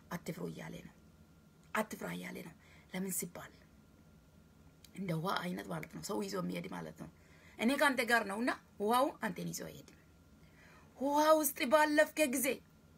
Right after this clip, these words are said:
በተሻገርከ ጊዜ «እኔ ካንተ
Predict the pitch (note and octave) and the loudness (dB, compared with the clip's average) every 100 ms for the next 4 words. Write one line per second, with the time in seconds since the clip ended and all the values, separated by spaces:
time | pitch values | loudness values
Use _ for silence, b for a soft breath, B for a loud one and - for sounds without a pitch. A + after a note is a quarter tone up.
0 | - - - - - - - - - B | -20 -20 -20 -20 -20 -20 -20 -20 -20 B
1 | B - A#3+ D#4 E4 D4 C4 D4+ D4+ C4 | B 0 4 4 2 4 6 6 2 0
2 | - - - - - - _ - - - | -2 -6 -10 -20 -20 -20 _ -20 -20 -20
3 | - - - - - - - - - - | -20 -20 -20 -20 -20 -20 -20 -20 -20 -20
4 | - - - - A#3 A#3 A3+ A3+ G#3 | -20 -20 -8 -2 2 2 2 -2 -4